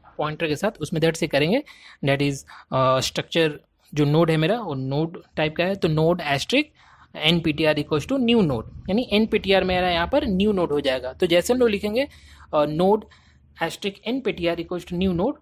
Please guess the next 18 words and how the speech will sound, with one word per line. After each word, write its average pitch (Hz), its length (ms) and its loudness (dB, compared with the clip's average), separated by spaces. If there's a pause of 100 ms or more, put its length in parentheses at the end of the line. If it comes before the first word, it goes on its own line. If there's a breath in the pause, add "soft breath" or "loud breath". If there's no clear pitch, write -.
(140)
तो 175 80 -6
एक 185 220 -2
न्यू 247 220 4
नोड 208 220 2
मेरा 175 160 2
क्रिएट 160 300 0
हो 160 60 2
जाएगा 180 300 2
और 151 280 0
इस, - 220 -8 (340 loud breath)
अ, 143 180 0
नोड 151 300 0
में 262 240 -2 (1800 soft breath)
दो 175 200 -2
पार्ट 170 200 -2
मेरा 180 160 -2
रहेगा, 196 440 -2
एक 139 220 -8